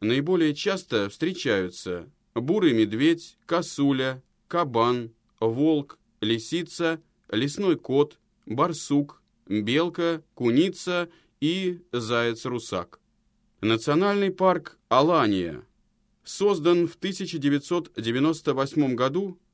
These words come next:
с целью сохранения уникальных природных комплексов юго-западной части Северной Осетии, а также осуществления просветительской и научной деятельностей. Площадь национального парка —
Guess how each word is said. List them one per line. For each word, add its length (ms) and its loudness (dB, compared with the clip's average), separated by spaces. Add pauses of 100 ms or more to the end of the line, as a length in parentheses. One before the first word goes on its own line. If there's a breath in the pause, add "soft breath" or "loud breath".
с 120 -4
целью 460 0
сохранения 720 2
уникальных 760 0
природных 640 0
комплексов 840 0
юго-западной 880 0
части 640 -2 (160 soft breath)
Северной 540 -2
Осетии, 840 -4 (160)
а 140 2
также 440 2
осуществления 1200 0
просветительской 1040 -4
и 160 -2
научной 760 2
деятельностей. 1000 -2 (480)
Площадь 440 2
национального 640 2
парка — 640 -2